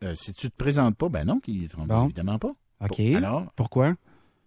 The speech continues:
Speaker 1: Ben parce qu'ils ont engagé des frais,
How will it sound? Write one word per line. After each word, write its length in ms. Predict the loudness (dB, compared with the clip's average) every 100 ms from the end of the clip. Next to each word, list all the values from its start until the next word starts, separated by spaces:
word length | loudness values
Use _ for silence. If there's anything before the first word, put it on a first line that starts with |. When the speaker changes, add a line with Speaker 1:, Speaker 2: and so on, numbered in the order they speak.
| _ _ _ _ _ _ _
Speaker 1:
Ben 140 | -12 -8
parce 180 | -8 -4
qu'ils 200 | -2 -2
ont 100 | -2
engagé 340 | 0 0 0
des 160 | 0 0
frais, 260 | 0 0